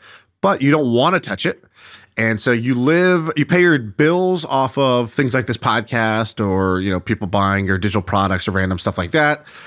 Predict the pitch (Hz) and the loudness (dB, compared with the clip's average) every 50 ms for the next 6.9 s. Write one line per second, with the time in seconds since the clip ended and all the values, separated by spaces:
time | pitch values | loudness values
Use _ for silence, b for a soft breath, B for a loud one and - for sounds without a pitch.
0 | B B B - 143 151 147 - - 131 123 113 - 135 120 104 101 110 113 113 | B B B 0 0 0 0 0 0 -2 -2 -2 -2 -2 0 0 2 2 2 2
1 | 113 107 107 107 107 104 104 98 95 95 95 98 101 117 117 120 - - 120 107 | 2 2 2 0 0 0 0 0 0 0 -2 0 0 0 -2 0 0 -2 -4 -2
2 | 110 - 120 117 117 - - 117 104 101 101 98 101 95 - - - - 110 104 | -2 -2 0 -2 -2 -2 -4 -4 -4 -4 -4 -6 -6 -8 -10 -10 -6 -4 -2 -2
3 | 95 98 98 127 151 131 - - 139 127 127 127 123 123 117 104 98 - _ _ | 0 0 2 2 0 0 -2 -2 -2 0 0 2 2 0 0 -2 -4 -8 _ _
4 | _ _ _ _ _ - 92 82 80 90 76 101 92 80 85 82 90 90 104 139 | _ _ _ _ _ -10 -10 -8 -6 -4 -2 -2 -2 0 -2 -2 -2 0 2 2
5 | 175 180 - _ B B B B B B B B B - 123 127 123 123 117 120 | 2 0 -2 _ B B B B B B B B B -2 0 2 2 2 2 0
6 | 110 101 92 107 101 - 127 127 123 - - - 117 104 101 101 98 92 | 0 0 -2 -4 -2 0 0 0 0 0 0 0 0 0 0 0 -2 -4